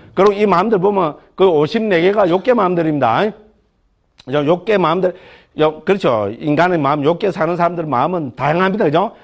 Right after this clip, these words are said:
별로 해망측한 마음이 다 일어납니다. 그죠? 예, 그래서 자, 마음을 분류하는 기준은 크게 세 가지입니다. 요거는 서울대학 시험에 나올 수가 있습니다.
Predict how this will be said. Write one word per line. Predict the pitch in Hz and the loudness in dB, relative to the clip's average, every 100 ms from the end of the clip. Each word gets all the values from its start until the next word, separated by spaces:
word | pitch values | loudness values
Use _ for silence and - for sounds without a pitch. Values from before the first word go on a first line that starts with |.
| - - | -12 -2
별로 | 185 202 | -2 -2
해망측한 | - 196 208 208 262 - 214 233 285 _ _ _ | 0 0 2 0 -2 0 0 0 -10 _ _ _
마음이 | 135 160 190 | -2 0 0
다 | 151 156 | 0 0
일어납니다. | 208 185 165 180 127 165 214 - _ _ _ | 0 0 0 0 0 0 -4 -10 _ _ _
그죠? | - 147 127 170 196 - - | -4 0 2 0 -4 -12 -10
예, | |
그래서 | 131 180 185 143 175 226 - - - - - | -4 -2 0 0 0 -2 -10 -20 -20 -20 -2
자, | 147 | 0
마음을 | 131 156 202 190 - | 2 0 2 -2 -2
분류하는 | 147 165 170 175 160 | -2 0 0 -2 -4
기준은 | 135 156 175 226 226 | -4 -2 -2 -4 -10
크게 | - 190 190 196 202 | -8 0 2 2 0
세 | - | 0
가지입니다. | 151 160 165 135 113 190 196 - _ - | 0 0 0 2 2 0 -2 -12 _ -4
요거는 | 156 185 180 185 | 0 2 0 0
서울대학 | - 170 165 165 | -2 0 2 0
시험에 | - 196 160 | 0 0 0
나올 | 131 143 | 0 0
수가 | 170 156 | -2 -2
있습니다. | 131 156 160 127 127 | -2 -2 0 2 0